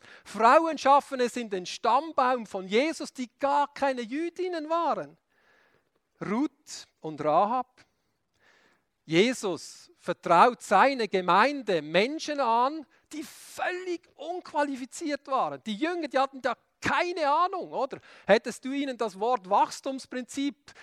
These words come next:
im Reich Gottes gesagt, die hätten solche Augen gemacht, hätten keine Ahnung. Die wussten etwas von Fischen und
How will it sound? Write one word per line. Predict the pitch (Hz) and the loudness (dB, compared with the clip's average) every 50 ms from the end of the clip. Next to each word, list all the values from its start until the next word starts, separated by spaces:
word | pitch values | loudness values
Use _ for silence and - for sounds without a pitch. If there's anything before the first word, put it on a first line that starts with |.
| - - - | -20 -10 -4
im | - 202 214 220 | -2 -2 0 4
Reich | 220 220 220 233 - - - | 6 8 8 8 6 2 0
Gottes | 220 214 262 - - 277 - - | 0 0 0 0 -4 -14 -12 -10
gesagt, | - 220 - 240 233 240 233 - - | -8 -6 0 2 4 4 4 2 0
die | 214 208 | 0 0
hätten | 240 - - 196 190 | 0 -2 -4 -14 -8
solche | - - 240 262 311 311 - 285 247 254 | -2 0 2 2 2 0 0 2 4 4
Augen | 285 - - 339 311 277 | 4 2 2 -4 -8 -6
gemacht, | 330 330 330 302 254 160 - - - - | -6 -4 -2 -2 -2 -2 -4 -10 -10 -10
hätten | 185 175 - 185 - _ | -10 -10 -10 -16 -12 _
keine | - - 254 285 330 320 285 247 | 2 2 4 4 2 0 0 2
Ahnung. | 233 254 277 302 320 262 170 139 131 _ - | 4 4 4 2 0 -2 -8 -10 -12 _ -8
Die | 180 170 | -8 -6
wussten | 220 247 254 - - - | -6 -6 -8 -8 -6 -2
etwas | 196 214 240 - - 196 - | 0 0 0 0 -2 -8 -6
von | - 190 170 165 | -6 -8 -10 -6
Fischen | - 240 285 330 - - 294 233 | -4 -2 -2 -2 -4 -6 -12 -12
und | 208 196 160 | -12 -14 -14